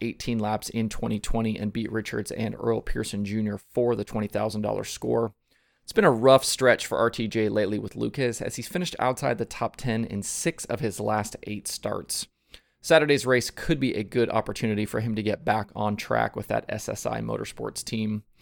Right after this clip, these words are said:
We'll also be keeping an eye on Tyler Erb to see if he can stay hot, as he's won three of the last six Lucas events,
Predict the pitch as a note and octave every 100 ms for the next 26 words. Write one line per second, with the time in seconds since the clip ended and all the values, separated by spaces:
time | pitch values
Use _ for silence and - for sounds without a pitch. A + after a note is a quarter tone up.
0 | - _ _ - F#3+ - F3 G3 D#3 D#3
1 | C#3+ C#3 - A#2+ B2 - - A#2+ A#2 -
2 | A#2+ A2+ A2+ A#2 A#2 B2 - - - A2
3 | A2 A2 G#2+ G#2 G#2 D#3 F3 C3+ A3 -
4 | B2+ B2+ - - A2 A2+ G#2+ - - -
5 | A2+ - G#2+ G#2 G#2 G2+ F#2 A2 A2